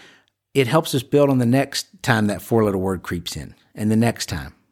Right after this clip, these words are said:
and the next time. And so we get a little better at it, a little better at it. And, and then s-, eventually we're gonna be able to pronounce that four-letter word in our life. Say, "Ooh, I'm fearful. I have fear about that.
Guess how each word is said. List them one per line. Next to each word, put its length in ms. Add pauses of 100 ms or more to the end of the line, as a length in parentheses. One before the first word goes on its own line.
(140)
and 140
the 40
next 260
time. 280
And 100
so 100
we 60
get 120
a 40
little 100
better 420
at 140
it, 60 (120)
a 80
little 180
better 380
at 140
it. 160 (340)
And, 240 (160)
and 100
then 220 (500)
s-, 120 (240)
eventually 400
we're 100
gonna 160
be 60
able 100
to 60
pronounce 420
that 160
four-letter 340
word 220
in 100
our 140
life. 340 (100)
Say, 260
"Ooh, 180 (920)
I'm 140
fearful. 460 (300)
I 80
have 180
fear 300
about 300
that. 240